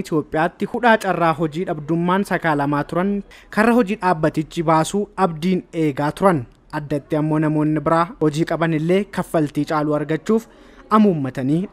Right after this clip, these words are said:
dhaabbata kana abdachaa turan. Haa ta'uti malee garuu dhiyeenya kana dhaabbatichi yeroo Itiyoophiyaatti waajjiraalee hojii isaa banuuf barjaa yeroo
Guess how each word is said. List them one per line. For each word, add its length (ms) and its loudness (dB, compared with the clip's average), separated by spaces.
dhaabbata 400 -4
kana 240 -2
abdachaa 420 0
turan. 220 4
Haa 140 8
ta'uti 340 0
malee 280 -2
garuu 360 2
dhiyeenya 340 4
kana 200 0
dhaabbatichi 640 -4
yeroo 160 2
Itiyoophiyaatti 680 -2
waajjiraalee 560 -2
hojii 300 -4
isaa 180 0
banuuf 340 0
barjaa 400 6
yeroo 180 6